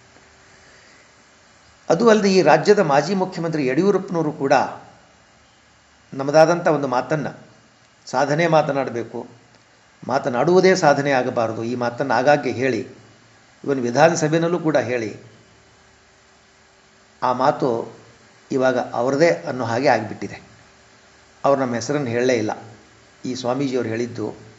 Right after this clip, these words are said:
ಅಂತ ಹೇಳಲೇ ಇಲ್ಲ, ಅದು ಅವ್ರದೇ ಅನ್ನೋ ಹಾಗೆ ಅವ್ರು ಹೇಳಿಬಿಟ್ರು. ಈಗ ಅದು ಅವ್ರದೇ ಆಗಿಬಿಟ್ಟಿದೆ. ಇದನ್ನ್ಯಾಕೆ ನಾವು ಹೇಳ್ತಾ ಇದ್ದೀವಿ ಅಂದರೆ, ಒಮ್ಮೆ ವಿಜಯೇಂದ್ರ ಅವರು, ಯಡಿಯೂರಪ್ಪನವರು, ನಾವು,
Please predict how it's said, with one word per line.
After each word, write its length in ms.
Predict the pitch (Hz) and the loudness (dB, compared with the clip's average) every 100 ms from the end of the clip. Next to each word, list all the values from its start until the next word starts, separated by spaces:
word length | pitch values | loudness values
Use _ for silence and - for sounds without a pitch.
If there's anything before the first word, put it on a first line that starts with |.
| _ _ - | _ _ -16
ಅಂತ 140 | 135 | -12
ಹೇಳಲೇ 360 | 110 110 147 131 | -6 0 2 2
ಇಲ್ಲ, 140 | 104 104 - - - _ _ _ _ _ _ _ 143 | -2 -8 -12 -20 -20 _ _ _ _ _ _ _ 0
ಅದು 140 | 143 | 4
ಅವ್ರದೇ 280 | 127 156 185 | 6 6 6
ಅನ್ನೋ 180 | 165 160 | 6 4
ಹಾಗೆ 180 | 170 | 4
ಅವ್ರು 160 | 180 123 | 4 2
ಹೇಳಿಬಿಟ್ರು. 560 | 117 123 104 - 131 - - - _ _ - | 0 -4 -6 -10 -14 -14 -20 -20 _ _ -4
ಈಗ 120 | 170 | 0
ಅದು 120 | 160 | 2
ಅವ್ರದೇ 300 | 123 117 127 | 2 2 0
ಆಗಿಬಿಟ್ಟಿದೆ. 500 | 123 113 107 - 110 - _ _ _ _ _ _ _ _ _ _ _ - | -2 -2 -6 -14 -18 -18 _ _ _ _ _ _ _ _ _ _ _ -4
ಇದನ್ನ್ಯಾಕೆ 420 | 156 196 214 196 | 2 6 6 6
ನಾವು 180 | 180 147 | 2 2
ಹೇಳ್ತಾ 260 | 156 156 | 2 2
ಇದ್ದೀವಿ 220 | 143 131 | 0 0
ಅಂದರೆ, 540 | 123 143 151 113 120 - - - | -4 -2 0 0 -6 -14 -20 -14
ಒಮ್ಮೆ 560 | 131 143 139 127 117 - - - _ _ _ _ _ _ _ _ _ _ - | -8 -6 -4 -4 -6 -10 -20 -20 _ _ _ _ _ _ _ _ _ _ -10
ವಿಜಯೇಂದ್ರ 540 | 135 147 170 185 165 | -2 6 8 8 8
ಅವರು, 460 | 143 127 156 180 196 - - _ - | 2 2 -2 -4 -12 -20 -20 _ -8
ಯಡಿಯೂರಪ್ಪನವರು, 800 | 120 156 160 147 123 117 120 165 | -2 0 2 0 -2 -6 -4 -4
ನಾವು, 640 | 127 120 143 131 190 226 | -2 -2 0 -2 -6 -10